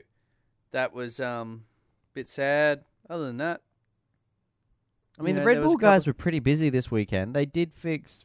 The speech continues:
Speaker 2: Verstappen's car that had a, a water leak in two separate spots.
Speaker 1: Yeah, before the race and, um, in the going out to the grid and stuff, they had a few dramas as well. So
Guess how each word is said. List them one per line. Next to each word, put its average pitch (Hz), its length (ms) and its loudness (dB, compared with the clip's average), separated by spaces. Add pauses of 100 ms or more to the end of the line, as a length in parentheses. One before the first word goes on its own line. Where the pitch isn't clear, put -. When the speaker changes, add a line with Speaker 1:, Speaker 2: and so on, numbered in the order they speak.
Speaker 2:
Verstappen's 143 520 -4
car 127 200 0
that 104 80 0
had 117 140 0 (120)
a, - 120 -10
a 113 160 0
water 117 300 -4
leak 110 180 -8 (460)
in 123 120 0
two 143 220 2
separate 107 380 -8
spots. - 540 -20
Speaker 1:
Yeah, 156 320 -2
before 139 340 -8
the 127 100 -8
race 123 360 -6
and, 117 240 -12
um, 113 460 -12 (720)
in 120 160 -12
the 110 360 -10
going 120 220 -8
out 110 100 -10
to - 60 -18
the 117 80 -16
grid 117 200 -10
and 127 140 -14
stuff, 139 300 -12
they 120 100 -10
had 113 140 -8
a 107 40 -14
few 113 220 -18
dramas 117 420 -10
as 110 160 -20
well. 127 260 -8
So 110 380 -10